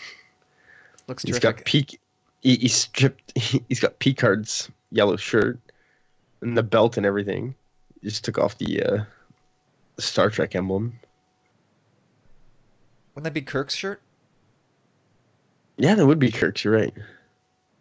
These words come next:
Speaker 1: All right, next up we have horsing around. We have Finn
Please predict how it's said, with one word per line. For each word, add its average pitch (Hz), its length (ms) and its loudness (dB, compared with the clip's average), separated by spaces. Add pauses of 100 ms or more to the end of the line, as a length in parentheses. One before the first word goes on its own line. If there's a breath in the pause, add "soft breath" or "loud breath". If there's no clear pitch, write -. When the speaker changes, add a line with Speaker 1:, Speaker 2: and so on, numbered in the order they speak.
(1400 soft breath)
Speaker 1:
All 160 80 -4
right, 139 160 -2
next 165 280 -4
up - 180 -4
we 147 120 -6
have 175 720 -2 (580)
horsing 202 480 -6
around. 156 580 -2 (1300)
We 131 100 -6
have 123 300 -4
Finn 208 500 -8